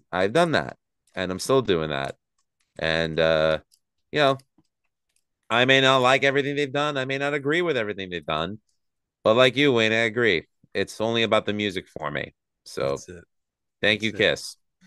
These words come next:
Speaker 2: Thank you, Kiss. And, uh, if you wanna hear more music in, in, uh, ten o'clock,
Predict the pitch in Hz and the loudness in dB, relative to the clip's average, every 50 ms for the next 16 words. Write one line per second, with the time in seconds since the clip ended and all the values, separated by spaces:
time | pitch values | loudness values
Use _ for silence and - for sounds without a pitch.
0 | - - - _ _ _ _ _ _ - 87 - - 110 - _ - 139 120 107 | -20 -20 -20 _ _ _ _ _ _ -20 -20 -14 -14 -16 -14 _ -10 -8 -8 -8
1 | - - - - - 117 117 117 113 113 113 113 113 110 107 110 113 110 - 156 | -8 -12 -14 -12 -10 -10 -8 -8 -8 -10 -8 -8 -8 -8 -6 -6 -8 -8 -6 -6
2 | 160 196 190 170 165 180 147 143 151 180 214 214 180 147 131 127 127 143 143 - | -6 -4 -4 -2 -2 -2 0 0 0 0 0 0 2 0 0 0 -2 -6 -8 -8
3 | - _ _ - 120 117 123 - _ - - 110 113 110 - _ - - - - | -18 _ _ -12 -10 -10 -10 -12 _ -16 -14 -14 -14 -14 -16 _ -4 -4 -4 -4
4 | - - 71 - 151 - - 220 226 - - 165 113 87 - _ - | -12 -12 -12 -14 -12 -6 -6 -4 -4 -2 -2 -4 -4 -4 -8 _ -20